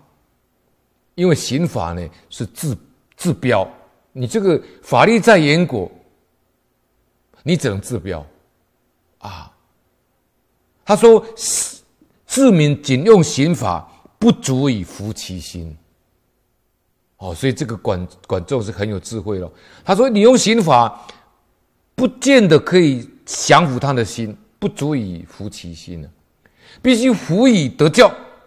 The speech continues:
也就是老和尚讲的，啊，德化教人，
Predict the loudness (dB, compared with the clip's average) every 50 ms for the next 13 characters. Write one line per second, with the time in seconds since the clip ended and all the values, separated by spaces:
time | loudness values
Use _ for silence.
0 | _ _ _ _ _ _ _ _ _ _ _ _ _ _ _ _ _ _ _ -8
1 | -6 -6 -4 -4 -2 -2 0 0 0 0 0 -2 -2 -2 -2 -2 -6 -10 -10 -12
2 | -14 -16 -16 -20 _ _ _ _ _ _ _ _ _ _ _ _ _ _ _ _
3 | _ _ _ _ _ _ _ _ _ _ _ _ -20 -20 -20 _ _ _ _ _
4 | _ _ _ _ _ _ _ _ _ _ _ _ _ _ _ _ _ _ _ _
5 | _ _ _ _ _ _ _ _ _ _ _ 0 4 4 6 6 6 6 8 8
6 | 8 6 4 4 6 8 8 8 6 4 0 -4 -6